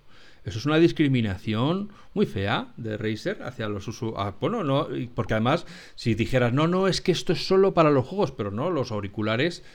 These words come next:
eh, que son magníficos y que tienen su micrófono y tienen tal, se, se pueden usar, sobre todo en estos tiempos pandémicos, se pueden usar para muchas cosas que no son el juego, ¿no? Pero no se pueden usar para disfrutar el Dolby,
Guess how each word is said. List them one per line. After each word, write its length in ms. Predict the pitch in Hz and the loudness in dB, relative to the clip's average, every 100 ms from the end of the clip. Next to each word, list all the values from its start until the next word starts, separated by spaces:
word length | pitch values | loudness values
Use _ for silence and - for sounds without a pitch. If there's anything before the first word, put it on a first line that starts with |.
| - - - | -20 -14 -6
eh, 420 | 110 104 95 92 | -4 -2 -4 -6
que 100 | 95 | -8
son 200 | - 98 | -4 -4
magníficos 800 | 95 92 101 - 123 175 226 - - - - | -2 -2 -4 -2 0 2 0 -4 -16 -20 -12
y 80 | 113 | -8
que 140 | 104 | -8
tienen 480 | 92 101 101 95 95 | -6 -6 -4 -4 -6
su 80 | 95 | -8
micrófono 680 | 92 92 92 104 156 175 156 | -8 -8 -6 -2 0 0 -4
y 40 | 120 | -2
tienen 260 | 117 120 | -2 -2
tal, 240 | 160 214 - - 117 104 | -4 -4 -8 -12 -12 -8
se, 180 | 101 98 95 98 | -8 -8 -10 -12
se 140 | - 92 | -10 -2
pueden 200 | 117 123 | 0 0
usar, 240 | 123 - | 0 -2
sobre 180 | - 95 | -4 -2
todo 160 | 104 107 | 0 0
en 80 | |
estos 240 | 113 113 - | 0 -2 -2
tiempos 440 | 123 123 120 - - - - | 0 2 0 -2 -12 -18 0
pandémicos, 760 | 127 120 127 135 143 160 190 - - - - | 4 6 6 6 4 2 0 -2 -16 -20 -18
se 180 | - 104 | -2 2
pueden 200 | 123 135 | 4 4
usar 200 | 127 110 | 4 4
para 160 | 107 104 | 2 2
muchas 320 | 117 110 95 | 0 -2 -4
cosas 220 | 107 101 | -4 -4
que 100 | 104 | -6
no 80 | 101 | -4
son 140 | 104 | -4
el 80 | 98 | -6
juego, 340 | - 147 123 | -2 -2 -2
¿no? 220 | 127 202 - | -4 -6 -2
Pero 340 | 147 156 202 - - | 2 4 2 -4 -10
no 380 | 127 120 127 131 | -2 2 4 2
se 120 | 127 | 0
pueden 320 | 123 135 131 131 | -2 0 0 0
usar 420 | 123 135 131 127 | -2 -2 -2 -2
para 160 | 127 127 | -4 -4
disfrutar 420 | 127 131 143 139 | -4 -6 -4 -4
el 260 | 113 110 | -2 -2
Dolby, 800 | 117 131 127 139 135 135 139 139 | 0 0 0 0 0 -2 -4 -8